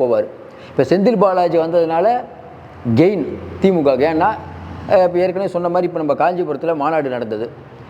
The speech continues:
மாநாட்டுல என்ன பிரச்சனை? துரைமுருகன் அவர்கள் பேசிட்டு இருக்கும்போதே கூட்டம் கலைஞ்சு போகுது. ஏன்? அந்த மாவட்டத்தில் இருக்கக்கூடிய பொறுப்பு அமைச்சருக்கும் அந்த இன்சார்ஜ் எடுத்தார்ல அந்த வ-, வ-, அந்த, அ, வ-, வ-, வ-, நிகழ்ச்சியை நடத்துறதுக்கு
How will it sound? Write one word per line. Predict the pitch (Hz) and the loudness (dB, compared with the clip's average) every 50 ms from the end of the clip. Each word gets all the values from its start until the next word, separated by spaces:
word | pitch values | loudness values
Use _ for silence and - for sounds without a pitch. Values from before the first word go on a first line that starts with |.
| - - 135 | -4 0 2
மாநாட்டுல | 156 180 185 180 165 151 | 2 2 2 0 0 0
என்ன | 151 143 151 165 151 | 0 0 0 -2 -4
பிரச்சனை? | 147 143 135 - 139 139 139 143 147 - - - - - - - - 131 | -4 -6 -6 -4 -4 -4 -4 -6 -8 -10 -16 -20 -20 -20 -20 -6 0 2
துரைமுருகன் | 127 156 180 190 196 185 180 170 165 170 | 2 4 4 2 0 -2 -2 -2 -2 -2
அவர்கள் | 165 156 151 147 143 139 127 | -2 -2 -2 -2 -2 -4 -4
பேசிட்டு | - 156 160 175 156 - | -2 -2 -2 -2 0 -2
இருக்கும்போதே | 170 147 160 147 139 139 151 185 202 - | -2 -2 -2 -2 0 0 0 0 0 0
கூட்டம் | - 180 175 160 156 120 | -2 0 0 0 0 0
கலைஞ்சு | 127 127 135 131 131 | 0 0 0 -2 -2
போகுது. | 117 113 107 104 104 113 127 - - - - - - - - - - - - - - | -2 -2 -2 0 0 0 -2 -2 -6 -14 -20 -20 -20 -20 -20 -20 -20 -20 -20 -4 0
ஏன்? | 139 160 180 185 185 190 185 - - - - - - - - - - - - - - - | 2 2 4 2 0 -4 -6 -12 -16 -20 -20 -20 -20 -20 -20 -20 -20 -20 -20 -20 -20 -6
அந்த | - - 147 170 175 175 190 | 0 0 2 2 4 2 2
மாவட்டத்தில் | 160 160 175 190 202 180 185 160 165 175 160 | 4 2 2 2 0 -2 -4 -6 -6 -4 -4
இருக்கக்கூடிய | 160 147 - 156 147 147 | -4 -4 -2 0 0 0
பொறுப்பு | 131 - - 156 170 185 214 180 180 180 147 | 0 0 0 2 2 2 0 0 0 0 0
அமைச்சருக்கும் | 143 139 123 - 135 113 110 101 127 131 135 139 143 147 143 - - - - - - - - | 0 -4 -4 -4 -4 -4 -4 -4 -2 0 0 0 -2 -2 -6 -12 -18 -20 -20 -20 -20 -6 -2
அந்த | 139 151 151 151 | 0 2 2 2
இன்சார்ஜ் | 170 208 202 - 247 226 214 175 156 | 2 0 0 0 0 0 0 -2 -4
எடுத்தார்ல | 175 165 156 143 165 160 175 185 | -6 -4 -2 -2 -2 -2 -2 -2
அந்த | 185 170 156 147 147 | -2 -2 -2 -4 -4
வ-, | 139 143 139 135 135 | -2 -2 -4 -2 -2
வ-, | 139 135 131 | -4 -4 -4
அந்த, | 139 139 135 139 131 127 127 127 127 131 | -4 -4 0 0 2 2 2 0 -2 -2
அ, | - 131 127 123 | -2 0 0 0
வ-, | 120 120 120 117 113 113 | 0 0 -2 -2 -2 -4
வ-, | - 123 123 117 | -6 -6 -4 -4
வ-, | 120 120 123 | -4 -4 0
நிகழ்ச்சியை | 127 143 175 202 185 - 170 143 | 0 2 2 2 0 -2 -2 -2
நடத்துறதுக்கு | 131 139 151 143 160 139 120 117 98 104 113 | -2 -2 -2 -2 -2 -2 -4 -6 -8 -8 -10